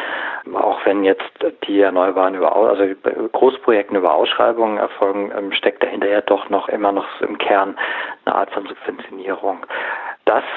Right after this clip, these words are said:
wird nur funktionieren, also das, das Lösen von, von so einem System wird nur funktionieren, wenn wir irgendwann Marktpreise haben werden, bei denen es auch ohne, ohne diese Instrumente attraktiv sein wird, in Erneuerbare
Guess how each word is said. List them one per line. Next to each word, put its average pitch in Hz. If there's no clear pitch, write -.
wird 120
nur 120
funktionieren, 117
also 85
das, -
das -
Lösen 104
von, 101
von 98
so 98
einem 110
System 113
wird 107
nur 110
funktionieren, 104
wenn 104
wir 104
irgendwann 98
Marktpreise 101
haben 95
werden, 98
bei 104
denen 95
es 92
auch -
ohne, 104
ohne 101
diese 92
Instrumente 92
attraktiv -
sein 95
wird, 95
in 101
Erneuerbare 90